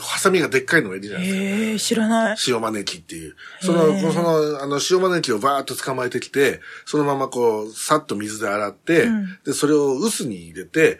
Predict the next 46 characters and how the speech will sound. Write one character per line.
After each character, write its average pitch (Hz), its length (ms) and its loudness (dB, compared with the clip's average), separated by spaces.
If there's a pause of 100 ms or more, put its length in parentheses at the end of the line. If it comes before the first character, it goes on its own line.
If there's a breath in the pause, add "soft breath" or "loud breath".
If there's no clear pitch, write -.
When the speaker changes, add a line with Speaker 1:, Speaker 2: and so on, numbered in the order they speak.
(120)
Speaker 2:
は 226 140 0
い。 190 40 -2
Speaker 1:
え 185 40 -2
ー、 110 140 -2
生 190 40 -4
き - 100 -2
た 185 100 6
ま 131 100 0
ま 101 80 -4
つ - 140 -8
く - 120 -10
ん 95 60 -8
で 85 80 -12
す - 120 -14
よ。 - 140 -14
Speaker 2:
へ 339 760 8
え。 262 100 -8
Speaker 1:
餅 127 280 -6
つ - 100 -12
き 120 120 -8
の 101 80 -8
要 92 200 -8
領 87 160 -6
で。 202 120 0
Speaker 2:
う - 80 -12
ん。 170 60 -14 (120)
そ - 200 -2
れ 247 80 -2
こ 254 100 -4
そ 233 260 0 (180)
痛 196 280 0
い 175 80 -2
よ 160 140 -4
う - 60 -8
な。 - 20 -2
Speaker 1:
で、 151 80 2
そ 190 140 4
こ 196 100 4
に 180 100 4
そ 160 140 0
の、 151 160 4
唐 160 200 0
辛 156 220 6
子 - 120 -4
と 95 100 -8
か 98 100 -8